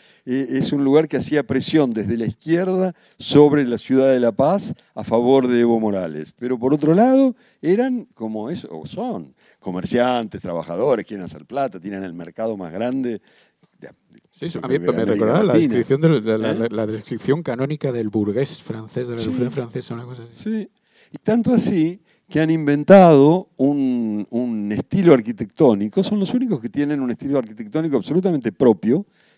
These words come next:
Speaker 1: que no hay, no existe en, en, en, no hay otro lugar, yo creo, en América Latina donde haya un estilo, eh, inconfundiblemente propio,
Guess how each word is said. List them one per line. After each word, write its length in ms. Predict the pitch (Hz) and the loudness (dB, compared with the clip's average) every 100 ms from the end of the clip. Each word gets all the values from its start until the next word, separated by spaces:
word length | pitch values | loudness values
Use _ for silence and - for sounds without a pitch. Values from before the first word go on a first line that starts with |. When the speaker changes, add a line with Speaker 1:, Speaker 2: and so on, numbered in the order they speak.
| _ | _
Speaker 1:
que 140 | 104 | -8
no 100 | 104 | -4
hay, 300 | 110 95 92 | -2 -4 -8
no 140 | 92 98 | -12 -16
existe 580 | - 127 - 98 90 - | -10 -10 -10 -10 -12 -14
en, 320 | 92 82 82 | -16 -14 -16
en, 400 | 90 85 78 78 85 | -16 -16 -16 -20 -20
en, 400 | 78 87 80 98 | -20 -20 -16 -8
no 80 | |
hay 120 | 113 120 | -2 -2
otro 180 | - 95 | -4 -6
lugar, 280 | 98 165 | -2 -2
yo 120 | 98 85 | -4 -6
creo, 160 | 101 | -6
en 60 | 110 | -6
América 300 | 95 95 92 | -8 -8 -10
Latina 360 | 85 131 123 - _ _ | -8 -6 -6 -10 _ _
donde 280 | 95 92 107 | -10 -4 -2
haya 160 | 113 | 0
un 100 | 95 | -2
estilo, 580 | 87 - 113 87 78 - _ _ _ - | -6 -4 -4 -2 -4 -8 _ _ _ -20
eh, 560 | - - 50 _ 50 | -20 -20 _ _ _
inconfundiblemente 1120 | - 98 104 92 95 98 139 151 110 117 117 | -18 -14 -12 -12 -12 0 2 4 2 0 -4
propio, 420 | 104 90 95 120 | -4 -4 -4 -6